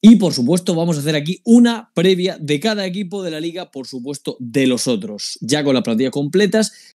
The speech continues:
no es una reconstrucción, vamos a analizar lo que tiene cada equipo y el objetivo que se marca para esta nueva temporada. Antes de comenzar, Jonay, muy importante decirle a la gente que si le gusta este contenido, que ya se ha visto varios vídeos o que es el primero y le gusta,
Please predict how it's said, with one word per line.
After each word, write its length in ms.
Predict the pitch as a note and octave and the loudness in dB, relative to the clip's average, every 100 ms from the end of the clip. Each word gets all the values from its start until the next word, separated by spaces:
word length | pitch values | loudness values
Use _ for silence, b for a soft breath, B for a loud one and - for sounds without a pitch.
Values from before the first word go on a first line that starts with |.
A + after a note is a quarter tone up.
| - | -4
no 200 | C3+ F#3+ | 2 2
es 100 | C#3+ | 2
una 120 | C3 | 0
reconstrucción, 680 | B2+ C3 E3+ F3 A3 G#3+ - | -2 -2 -2 2 2 0 -6
vamos 440 | B2+ A#2+ F3 E3 | -8 -2 -2 0
a 20 | C3+ | -2
analizar 320 | A#2+ F3+ F3 | -2 -4 -2
lo 280 | C3+ C#3+ E3 | 0 2 2
que 80 | F#3 | 0
tiene 180 | B3 | 0
cada 140 | G#3+ F3 | 0 -2
equipo 340 | D#3+ E3+ G3 _ | -4 -6 -6 _
y 260 | F#3 F#3+ - | -4 -4 -4
el 140 | C3 A#2+ | -4 -2
objetivo 540 | A2+ - G#2+ B2+ B2+ | -2 -6 -2 0 0
que 80 | A2 | -2
se 100 | - | -2
marca 320 | A#2 A#2 B2 | -4 -2 -2
para 160 | A2 A2+ | -2 -2
esta 240 | - B2 | -2 0
nueva 560 | A2+ A#2+ D3 D3+ D3+ - B B _ | 2 4 4 2 0 -6 B B _
temporada. 540 | - D3+ D3 E3 C#3+ A#2 | -2 0 0 0 -2 -6
Antes 240 | E3 F3 F#3+ | -8 -8 -6
de 40 | |
comenzar, 300 | F#3 F3 G3 | -6 -6 -8
Jonay, 440 | D#3+ F3+ F3+ A#2 _ - | -8 -8 -8 -12 _ -12
muy 240 | B2+ D#3 | -6 -4
importante 300 | E3 D#3 E3+ | -2 -2 -2
decirle 240 | A#2+ C#3+ | -2 -2
a 20 | E3 | -2
la 80 | |
gente 320 | C3+ F3+ D#3+ G#2+ B B | -2 -4 -4 -8 B B
que 140 | C3+ | -4
si 80 | A#2+ | 0
le 60 | A#2+ | 0
gusta 200 | C#3+ F3+ | 0 0
este 100 | E3+ | 0
contenido, 360 | E3 D3+ F3+ | 0 0 0
que 80 | B2 | 0
ya 100 | C3 | -2
se 60 | D3+ | -2
ha 40 | |
visto 160 | D#3+ D#3+ | -4 -4
varios 220 | D#3 C3+ | -4 -2
vídeos 320 | D#3+ E3 A#2 | 0 2 0
o 140 | A2+ G#2+ | -4 -6
que 80 | |
es 80 | C3+ | -4
el 100 | D3+ | -4
primero 380 | D3 C3 D#3 C#3 | -2 -2 0 0
y 40 | |
le 100 | A2 | 0
gusta, 380 | B2 E3+ - D#3+ | 0 -2 0 -4